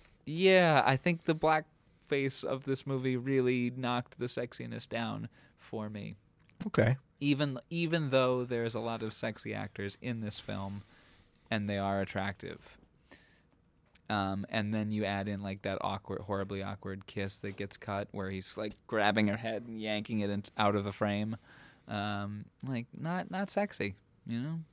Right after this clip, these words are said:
Speaker 1: And then the moment where, you know, uh, uh,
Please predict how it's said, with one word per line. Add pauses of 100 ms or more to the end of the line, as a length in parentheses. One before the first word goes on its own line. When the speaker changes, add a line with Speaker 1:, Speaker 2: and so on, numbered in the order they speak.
(220)
Speaker 1:
And
then
the
moment
where,
you
know, (320)
uh, (520)
uh,